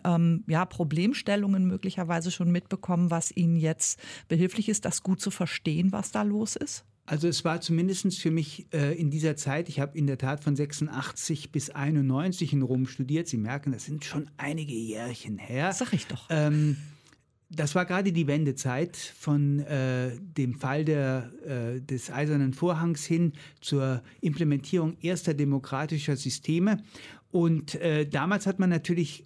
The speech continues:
Speaker 2: ganz stark noch von den Mitbrüdern, äh, und teilweise auch Mitschwestern, äh,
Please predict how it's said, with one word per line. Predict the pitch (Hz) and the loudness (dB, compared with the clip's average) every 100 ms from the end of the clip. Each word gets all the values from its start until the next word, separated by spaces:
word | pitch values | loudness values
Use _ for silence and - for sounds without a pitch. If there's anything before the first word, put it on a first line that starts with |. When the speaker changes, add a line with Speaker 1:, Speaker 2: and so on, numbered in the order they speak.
| 180 | -6
Speaker 2:
ganz | 165 185 | -2 -2
stark | - 175 156 175 | 0 0 0 0
noch | 185 170 | 0 0
von | 175 | 2
den | 160 151 156 147 143 | 2 2 0 0 2
Mitbrüdern, | 175 - 185 170 165 160 143 - - _ - | 0 0 0 2 2 2 0 -10 -20 _ -4
äh, | 139 139 143 - | 0 0 -2 -2
und | 185 | -2
teilweise | 147 160 147 135 147 | 0 0 0 0 -2
auch | 120 | 0
Mitschwestern, | 147 147 - 147 151 - - 185 185 180 | 0 0 -4 -2 -2 -2 2 4 4 2
äh, | - 147 143 143 | 0 0 2 2